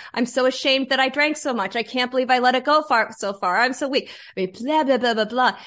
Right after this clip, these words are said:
So in, in time, it actually strengthens and strengthens and strengthens the tribal brain. So then you need more alcohol to try to turn it off.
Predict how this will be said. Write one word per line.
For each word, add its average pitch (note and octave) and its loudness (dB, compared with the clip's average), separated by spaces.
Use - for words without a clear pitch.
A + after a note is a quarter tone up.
So C4+ -2
in, C4+ 2
in B3 2
time, D4+ -2
it A#3 0
actually A#3+ 0
strengthens C#4+ -2
and A#3+ -2
strengthens B3 -2
and G3 -8
strengthens E4+ 0
the G#3 -2
tribal G3 -2
brain. F3+ -2
So C4+ 0
then C4 2
you C4+ 0
need C4 2
more C#4+ 2
alcohol A#3+ 0
to A3+ -4
try A#3+ 0
to A#3 0
turn A3+ -4
it G#3+ -2
off. A#3+ 2